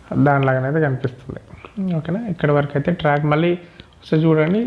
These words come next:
పైకి అయిపోయింది మళ్ళీ ట్రాక్. ఇంతకుముందు ఎంత కిందికి ఉందో పైకి అయింది ఇప్పుడు. ఓకే, ఇక్కడ మనకి రైట్ సైడ్‌లో కనిపించేది, ఆ, అంటే మామూలుగా మాచాపూర్, గంగాపూర్ పోవడానికి వెళ్ళే దారి ఇది. ఈ మధ్యలో ఈ కింద నుంచి ట్రాక్ వెళ్ళిపోతుంది.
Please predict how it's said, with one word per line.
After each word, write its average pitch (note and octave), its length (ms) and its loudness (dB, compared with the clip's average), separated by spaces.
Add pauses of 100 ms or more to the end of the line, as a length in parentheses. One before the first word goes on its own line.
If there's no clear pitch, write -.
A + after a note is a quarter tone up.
(160)
పైకి F3 200 2
అయిపోయింది C3+ 320 0
మళ్ళీ B2+ 180 -4
ట్రాక్. C3 320 -4
ఇంతకుముందు C#3+ 400 -2
ఎంత C3+ 140 -2
కిందికి C3 320 -4
ఉందో D#3 120 -2
పైకి D#3+ 240 -2
అయింది B2+ 200 -2
ఇప్పుడు. B2 220 -6 (1080)
ఓకే, D3 220 2
ఇక్కడ C#3+ 200 0
మనకి C#3+ 240 -2
రైట్ C#3 180 2
సైడ్‌లో D#3 240 -2
కనిపించేది, D3+ 760 -4 (640)
ఆ, C#3 380 -2
అంటే D3 200 -4
మామూలుగా C#3+ 360 2
మాచాపూర్, C3 580 0
గంగాపూర్ C3+ 480 2 (100)
పోవడానికి C#3 380 2
వెళ్ళే D3 260 4 (180)
దారి C#3 320 2
ఇది. C3+ 160 -2 (520)
ఈ D3+ 60 0
మధ్యలో D3 520 2
ఈ C#3+ 40 4
కింద D#3+ 260 2
నుంచి D3+ 240 -4
ట్రాక్ D3+ 240 0
వెళ్ళిపోతుంది. C#3 540 -4